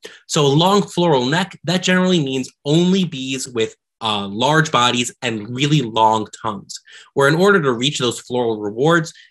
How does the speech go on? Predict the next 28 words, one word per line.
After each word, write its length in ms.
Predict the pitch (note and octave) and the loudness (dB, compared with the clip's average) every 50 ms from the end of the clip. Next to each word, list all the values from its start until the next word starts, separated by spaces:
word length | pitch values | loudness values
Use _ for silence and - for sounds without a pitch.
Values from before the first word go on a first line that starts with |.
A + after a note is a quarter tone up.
| _ - | _ -2
you 40 | G#3 | -2
need 140 | A3+ G#3+ E3 | 0 2 0
a 60 | C#3 | 2
long 320 | B2+ C#3 D3+ D#3 D#3 D#3 | 2 2 2 2 2 0
tongue 240 | D#3 - C#3+ C3+ - | -2 -4 -4 -4 -6
to 140 | - A2+ G2+ | -8 -10 -6
get 200 | - C3 C3+ C#3+ | -4 -2 0 0
in 160 | D3 C#3+ C#3+ | 0 0 0
there, 240 | C#3 C3+ C3+ C3 C3 | 2 2 2 0 0
scoop 380 | - - - - F#3 F3+ - | -4 -8 -8 -6 -4 -2 0
out 180 | E3 D#3 D#3 D#3 | 0 0 0 -2
that 220 | D3+ C3+ C3+ B2 | -2 -4 -4 -6
nectar, 480 | A#2+ A#2+ A#2 - - A#2+ A2+ A2+ A2 - _ _ _ _ | -8 -10 -10 -8 -6 -4 -4 -4 -6 -8 _ _ _ _
get 160 | - D3 C#3+ | -4 -4 -2
the 120 | C#3+ C3+ C3 | 0 0 2
rewards 420 | A#2+ A2+ A2+ A2 A2 A2 G#2 - | 2 2 2 2 0 0 -2 -4
from 140 | - A2 G2+ | -8 -8 -10
the 40 | G2 | -8
flower. 460 | - - G#2 G2 G2 - - - _ _ _ _ _ _ _ _ _ _ _ _ _ _ _ _ - - - - - - - - - | -8 -8 -8 -8 -8 -10 -14 -18 _ _ _ _ _ _ _ _ _ _ _ _ _ _ _ _ -20 -20 -20 -20 -18 -18 -12 -4 -2
Um, 140 | E3 E3+ F3 | 0 0 2
in 80 | E3 | 0
terms 280 | D3+ D#3+ G3+ G#3+ G#3 F#3 | 2 2 2 2 4 2
of 100 | F3 C3+ | 0 0
where 380 | A#2+ B2+ C3+ C#3 C#3 C#3+ D3 - | 2 2 4 4 2 2 -2 -4
this 180 | C3 C3 - - | -2 -2 -2 -2
flower 300 | - B2+ B2 B2 B2 A#2+ | 0 0 0 0 -2 -2
can 160 | - B2+ A#2 | -2 -4 -2
establish, 600 | G#2+ - - A#2 A#2 A#2 B2+ D3 E3+ F3+ - | -2 -2 -4 -4 -4 -2 -2 -2 -2 -4 -4